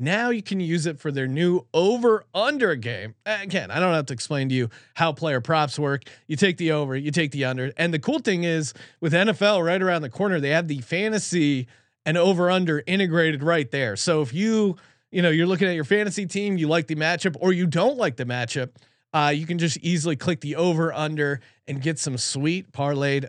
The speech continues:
player props. You can win two X all the way up to twenty X. All you gotta do is open up your phone, go to sleeper dot com slash S G P,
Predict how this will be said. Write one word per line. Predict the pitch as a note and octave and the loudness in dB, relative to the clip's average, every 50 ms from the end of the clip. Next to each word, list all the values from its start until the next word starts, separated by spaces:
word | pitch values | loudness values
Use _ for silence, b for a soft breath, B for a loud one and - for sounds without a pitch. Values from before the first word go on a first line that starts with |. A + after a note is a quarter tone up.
| - - | -8 -12
player | - - C#3+ C3+ A#2+ A2 | -8 -4 -2 -2 -2 -2
props. | G#2+ - F3 F3+ E3+ E3 D#3 - | -2 0 2 2 2 2 0 -4
You | D3+ C#3 | -8 -6
can | C3+ C#3 | -4 -4
win | D3 D#3 D3 D3 C3 | -2 -2 -2 -2 -4
two | - - F3+ F3 | -6 -4 -2 0
X | E3 D#3 D#3 - - | 0 0 -2 -4 -2
all | F3 F#3 A3 | 0 2 4
the | B3+ C4 | 4 4
way | B3+ B3 | 4 4
up | A3+ G#3+ F3 | 4 0 -4
to | - D#3+ | -8 -12
twenty | - - E3+ F#3 F3 D#3+ D#3 - | -8 -4 -2 -2 -2 -2 -4 -4
X. | - G3 G#3 G3+ - - - - b b b b b b b b | -2 -2 -2 -2 -4 -10 -16 -16 b b b b b b b b
All | - F#3 | 0 2
you | G#3+ G#3+ | 2 4
gotta | G3 F#3+ | 2 4
do | F3+ F#3+ F#3 F3+ | 4 4 4 4
is | E3+ D3+ C#3 B2+ - _ - | 4 2 0 -2 -6 _ -4
open | C#3+ E3 F3 F3 E3+ | -2 -2 0 0 -2
up | E3+ D#3+ | -2 -2
your | D3+ B2 | -4 -4
phone, | - D#3 D#3 F#3+ A3+ A3 | -4 -4 -4 -4 -4 -4
go | D#3 C3+ B2+ | -4 -4 -4
to | A2+ | -4
sleeper | A2 - - C#3+ B2 C3 | -4 -4 -4 -4 -2 -2
dot | B2+ B2 B2 A#2 | -2 -2 -2 -2
com | - C#3 C3+ D3 C#3 | -4 -8 -8 -8 -6
slash | - - C#3 C3 B2 - - | -6 -4 -4 -4 -4 -4 -6
S | - D3 C#3+ B2 - | -4 -4 -4 -4 -6
G | - - C3+ B2+ A#2 | -8 -6 -6 -6 -4
P, | - D3 F#3+ G#3 A3 G3 | -2 -2 0 0 0 -2